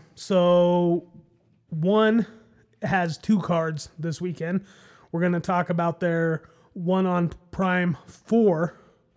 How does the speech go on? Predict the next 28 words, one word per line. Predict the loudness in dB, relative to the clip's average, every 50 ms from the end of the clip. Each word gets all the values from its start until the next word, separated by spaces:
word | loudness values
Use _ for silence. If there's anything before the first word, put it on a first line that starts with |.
| _ _ _ -4
that, | -2 -2 -2 -2 -4 -6 -10 -10 -6
uh, | -4 -2 -2 -2 -4 -4 -4 -4 -4
later | -2 -2 -2 -2 -2 -2 -2
on, | -2 -2 -2 -4 -6 -8 -10 -16 -20 _ _ _ _ _ _
but | 0 0 2 0 0 -2 -4 -8 -8 -6 -4
the | -2 0
next | 0 0 0 0 -2 -2 -2
night | -2 0 0 0 -2 -4 -4 -6 -8 -14 _ _ _ _ _ -6
after | -2 -2 -2 0 2 2 2
one | 2 2 0 0
on | -2 -4 -4
Prime | -4 -4 -4 -4 -4
four, | -4 -4 -4 -4 -4 -4 -6 -8 _ -20 -20 -20 -20 _ _ _ _ _ -6
one | -2 0 0 2 2 0 0
is | 0 -2 -2
having | -2 -2 -2 -2 -2 -2 -2 -4 -4 -4
one | -2 0 0 0 0 0 0
Championship | -2 -4 -4 -2 -2 -2 -2 -2 -2 -2 -2 -4 -4 -4
one | -4 -4 -4 -2 -2 -2 -2
sixty-three, | -2 -4 -4 -6 -4 -6 -6 -6 -6 -6 -6 -4 -2 -2 0 -2 -2 -4 -8 -12 _ _ _ _ _ _ _ _ -6
and, | -4 -4 -2 -2 -2 -2 -2 -2 -2 -2 -2 -2
uh, | -4 -4 -4 -4 -6 -8 -10 -12 -18 -20 -20 -20 -20 -14 -6 -4
it | -2
looks | -2 -2 -2 -2 -4
like | -2 -2 -4 -4 -4 -4
it | -2 -2 -2 -2 -4
is, | -4 -4 -2 -2 -2 -2 -2 -4 -6 -8 -10 _ _ _ _ _ _ _ -8
um, | -6 -4 -2 -2 -2 -2 -4 -4 -6 -8 -10